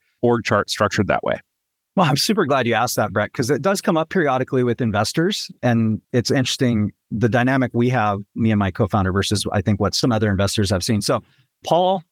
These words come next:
Speaker 2: and I have worked together for quite a long time now. And so there's just this immense amount of trust. So I, I acqu-, when I was at Fire A M Mandiant, I acquired his company in twenty sixteen. He was the very first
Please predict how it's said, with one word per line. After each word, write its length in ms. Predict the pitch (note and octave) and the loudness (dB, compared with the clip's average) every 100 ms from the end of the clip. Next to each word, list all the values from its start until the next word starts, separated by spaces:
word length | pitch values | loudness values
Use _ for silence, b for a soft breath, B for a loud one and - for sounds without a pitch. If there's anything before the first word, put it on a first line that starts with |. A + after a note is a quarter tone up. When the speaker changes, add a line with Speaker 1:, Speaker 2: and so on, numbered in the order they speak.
| - | -4
Speaker 2:
and 100 | C#3+ | 0
I 120 | C3+ | 2
have 100 | B2+ | 0
worked 220 | B2+ C#3 | 0 -2
together 320 | - B2+ A#2 G#2 | 0 2 2 0
for 180 | - | -2
quite 220 | G#2+ - A#2 | -2 0 2
a 20 | |
long 240 | G#2+ G2 | 2 0
time 280 | - G#2+ G2 | 0 0 2
now. 260 | F2+ E2+ F2 _ _ _ | 0 -2 -6 _ _ _
And 380 | A2+ G#2+ G2+ G2+ | 0 2 2 2
so 140 | - B2 | 0 0
there's 160 | A#2+ | 0
just 160 | C3+ - | 0 0
this 180 | B2+ - | -2 -2
immense 300 | B2+ B2+ D3+ | -2 0 0
amount 160 | D3+ C3 | 0 0
of 80 | A#2 | 0
trust. 260 | C3+ G#2+ - | 0 0 0
So 100 | A#2 | 0
I, 160 | B2 - | 0 0
I 200 | A#2+ C3 | 0 -2
acqu-, 220 | - D3 | 0 0
when 120 | B2+ | 2
I 40 | B2+ | 0
was 120 | B2+ | 0
at 140 | A#2+ | -2
Fire 200 | - C3 | -2 0
A 40 | A#2 | 0
M 80 | |
Mandiant, 300 | A#2 B2+ B2 A2 | 0 0 0 -2
I 80 | |
acquired 320 | A2 - B2+ A2 | -4 -2 -2 -2
his 100 | - | -2
company 320 | B2 A#2 A2 | -2 2 2
in 120 | G2+ | 0
twenty 220 | - A2 | 0 0
sixteen. 560 | - - - D3+ C3 A2+ b b - | 0 -4 -2 0 0 -2 b b 0
He 80 | |
was 100 | C#3 | 2
the 80 | A#2+ | 2
very 380 | G2+ B2+ C3+ C#3 - | 0 2 2 0 -2
first 480 | C3 A#2+ A2+ - - | 0 0 0 -6 -12